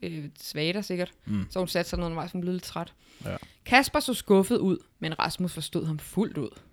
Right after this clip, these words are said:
Speaker 2: Okay, <laughs> han er sådan en mild skuffet.
Speaker 1: Ja.
Speaker 2: "Nå, det var dig, bedste ven."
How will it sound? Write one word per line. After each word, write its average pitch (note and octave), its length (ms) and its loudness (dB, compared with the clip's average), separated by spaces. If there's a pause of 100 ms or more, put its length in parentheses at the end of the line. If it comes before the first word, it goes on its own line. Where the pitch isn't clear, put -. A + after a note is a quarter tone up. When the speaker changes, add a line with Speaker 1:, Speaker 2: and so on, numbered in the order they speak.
(420)
Speaker 2:
Okay, F3+ 300 10
<laughs> - 60 -6
han D#4 80 12 (540)
er G#3+ 40 10
sådan F3+ 200 8
en D#3+ 60 8
mild F3 180 8
skuffet. D3+ 340 10 (200)
Speaker 1:
Ja. D3+ 60 10 (600)
Speaker 2:
"Nå, A2 140 10
det B2 100 6
var A2+ 60 8
dig, C3+ 340 6 (260)
bedste A2 280 6
ven." G2 180 4